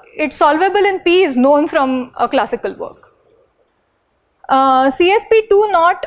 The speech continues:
all equal three sat. So again, it's a three sat instance where a valid satisfying assignment does not assign the same value to all three literals in any clause.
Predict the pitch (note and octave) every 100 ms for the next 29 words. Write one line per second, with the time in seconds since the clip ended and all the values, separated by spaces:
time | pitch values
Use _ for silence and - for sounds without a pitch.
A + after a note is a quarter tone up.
0 | - D4 D#4+ F4+ - D#4+ D#4 - E4 E4
1 | E4+ - C#4+ C4+ B3 A3+ - - _ _
2 | D4+ C#4+ D#4 G4 E4+ G4 - E4+ F4+ G4
3 | G4+ E4 - G4 A#4+ F#4 E4+ F#4+ B4 -
4 | _ _ _ _ _ _ - C4+ C4 C#4+
5 | D#4+ G#4 F#4+ E4 G4 G4+ G4+ F#4 F4+ D#4
6 | D#4 F#4 G4 D4+ D4+ E4+ - C#4+ E4 D#4
7 | F#4+ A4+ _ _ _ _ _ - - -
8 | F#4+ A4+ G#4 D4+ D4+ F4+ G#4+ G#4+ E4+ C#4
9 | D#4+ F#4+ F#4+ F4 D4+ C#4 F4+ G4+ F4 C#4+
10 | C4 C4 A3 G3 C3+ -